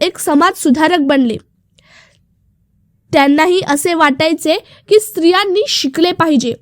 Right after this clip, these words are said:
आणि सावित्रीबाई फुले यांची शिक्षणाप्रतीची आस व ओढ बघून ज्योतिबांनी त्यांना चांगले शिक्षण दिले. स्त्रियांना शिक्षण किती गरजेचे आहे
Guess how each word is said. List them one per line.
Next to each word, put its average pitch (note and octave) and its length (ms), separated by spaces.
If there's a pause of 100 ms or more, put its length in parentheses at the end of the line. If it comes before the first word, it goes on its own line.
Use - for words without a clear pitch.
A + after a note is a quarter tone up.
(500)
आणि C4 240
सावित्रीबाई D#4 800
फुले D4+ 360 (260)
यांची D4 320
शिक्षणाप्रतीची F4+ 1080
आस C#4+ 340
व D4 120 (120)
ओढ F4+ 220
बघून E4 360 (640)
ज्योतिबांनी D4+ 720
त्यांना C4+ 360
चांगले C#4 480
शिक्षण C#4 560
दिले. G#3+ 240 (1300)
स्त्रियांना D4+ 640 (240)
शिक्षण G4+ 460
किती G4+ 260
गरजेचे E4+ 580
आहे D#4 340